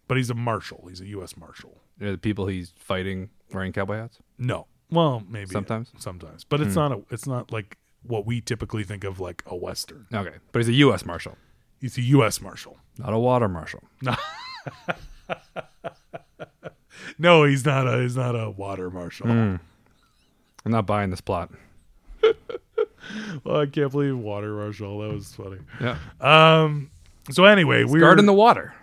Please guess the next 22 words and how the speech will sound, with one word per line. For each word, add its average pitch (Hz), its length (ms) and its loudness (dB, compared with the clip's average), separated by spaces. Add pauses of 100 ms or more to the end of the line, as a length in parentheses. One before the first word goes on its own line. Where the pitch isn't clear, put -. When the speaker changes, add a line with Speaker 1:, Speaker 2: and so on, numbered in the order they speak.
(300)
Speaker 1:
He's, 147 460 -6
yeah, 170 80 -4
he's 156 180 -4
a 107 60 -8
water, 127 420 -8
Speaker 2:
He's 123 160 -2
Speaker 1:
it's - 80 -6
Speaker 2:
protecting 170 380 2
the 180 80 2
water. 175 400 2
Speaker 1:
Bruce 151 280 -2
Willis 135 400 2
was 123 280 -4
a 143 40 2
water 117 380 -2
marshal 143 480 -8
in 87 80 -18
striking 127 460 -8
<laughs> - 0 -
distance. - 640 -8 (720)
Google 143 340 -4
it. - 80 -20